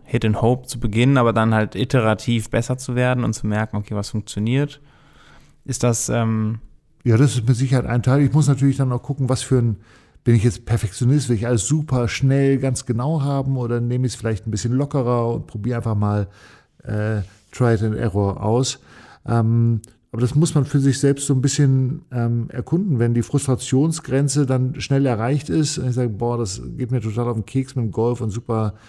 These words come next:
Speaker 2: schwierig und hätte ich nicht gedacht und das, das frustriert mich jetzt. Ähm, da muss man natürlich ernst überlegen, ob das jetzt für mich tatsächlich das richtige Spiel ist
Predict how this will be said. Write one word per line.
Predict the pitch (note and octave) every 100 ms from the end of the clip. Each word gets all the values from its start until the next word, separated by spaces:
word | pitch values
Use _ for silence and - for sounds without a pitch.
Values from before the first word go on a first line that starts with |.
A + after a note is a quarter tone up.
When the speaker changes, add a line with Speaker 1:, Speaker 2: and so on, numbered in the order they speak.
| - _
Speaker 2:
schwierig | - A2+ B2+ B2+ A2
und | A2
hätte | A2+
ich | A2
nicht | A#2
gedacht | - E2 A2+ A2+
und | G#2+ G2+
das, | G2+ -
das | G#2
frustriert | F#2 - - - C#3+ D#3
mich | C#3 G2
jetzt. | A2+ - - - - - _ _
Ähm, | A2+ A2+ A2+ A2 G2+ F#2 _ _ _ _ _ _ _
da | -
muss | G2+ A2
man | A#2
natürlich | - A2+ G#2
ernst | A2+ A#2+ -
überlegen, | B2+ A2+ G#2+ A2+
ob | -
das | - G#2
jetzt | A#2 -
für | -
mich | A2 G#2
tatsächlich | A2+ G2 G2+
das | G#2 F#2+
richtige | G2+ F#2+
Spiel | F2+ - A#2 C#3+
ist | G3+ D#3+